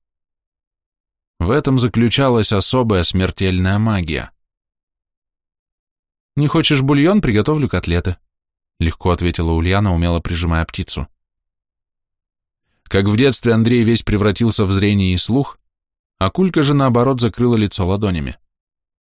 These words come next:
Взмах. Лезвие опустилось, вонзившись глубоко в колоду. Из разрубленных артерий брызнула кровь, и голова, серо-бурый мячик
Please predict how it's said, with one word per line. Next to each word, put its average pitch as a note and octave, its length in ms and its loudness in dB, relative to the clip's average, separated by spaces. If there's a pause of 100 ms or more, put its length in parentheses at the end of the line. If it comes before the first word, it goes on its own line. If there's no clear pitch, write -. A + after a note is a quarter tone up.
(420)
Взмах. D#2+ 500 -4 (1300)
Лезвие C3+ 400 4
опустилось, A#2 520 2
вонзившись A2+ 520 2
глубоко G#2 400 0
в - 60 -8
колоду. B2+ 420 -4 (920)
Из E2+ 180 0
разрубленных G2+ 600 0
артерий G#2+ 380 0
брызнула F#2 460 0
кровь, - 360 -4 (340)
и F#2+ 80 -4
голова, G#2+ 400 2
серо-бурый F2+ 520 0
мячик G#2 460 -4